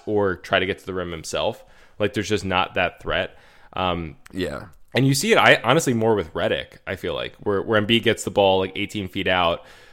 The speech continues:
Speaker 1: does, like, a handoff that, that Redick comes around, and either Redick pulls up from mid-range and he's awesome from there, or Embiid, or they kind of,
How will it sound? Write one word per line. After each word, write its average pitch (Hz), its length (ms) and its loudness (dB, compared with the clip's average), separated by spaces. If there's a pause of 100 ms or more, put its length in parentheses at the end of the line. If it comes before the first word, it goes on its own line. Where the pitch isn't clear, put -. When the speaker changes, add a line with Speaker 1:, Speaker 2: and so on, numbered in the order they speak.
(180)
Speaker 1:
does, 107 220 2
like, 101 100 0
a 90 60 2
handoff 104 680 2
that, - 260 -4
that 98 160 0
Redick 95 240 2
comes 98 260 -6
around, 92 320 -2
and 98 100 -2
either 110 400 4 (320)
Redick 107 360 4
pulls 110 340 6
up 101 240 4
from 98 540 -4
mid-range 92 580 -2
and 87 280 -8 (260)
he's 95 320 -12 (100)
awesome 90 480 0
from 78 160 -16
there, 78 300 -4 (280)
or 120 200 6
Embiid, 104 480 2
or 113 100 2
they 101 140 4 (200)
kind 107 180 -2
of, 87 100 -4